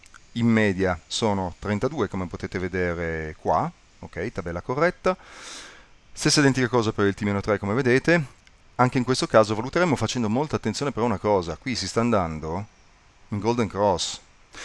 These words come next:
È vero che, come vi ho fatto vedere ieri sul video di Bitcoin, può essere annullato, però attenzione, quindi calma. Se non conoscete l'analisi evoluta, non fate trading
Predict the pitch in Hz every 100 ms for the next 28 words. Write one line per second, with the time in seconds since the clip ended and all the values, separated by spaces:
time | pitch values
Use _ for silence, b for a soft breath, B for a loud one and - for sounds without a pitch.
0 | B B 92 117 139 - 131 - 131 120
1 | 113 120 123 113 113 110 113 123 117 110
2 | 101 110 104 98 - 113 120 117 104 101
3 | - 101 101 107 95 92 - 107 104 -
4 | 127 110 - 92 90 90 80 - 120 92
5 | 82 - B B B - 98 92 101 143
6 | 165 - - - B B - 143 139 127
7 | 117 - 123 117 104 107 104 104 107 101
8 | - 90 - 117 135 131 - 101 101 -
9 | 101 95 87 87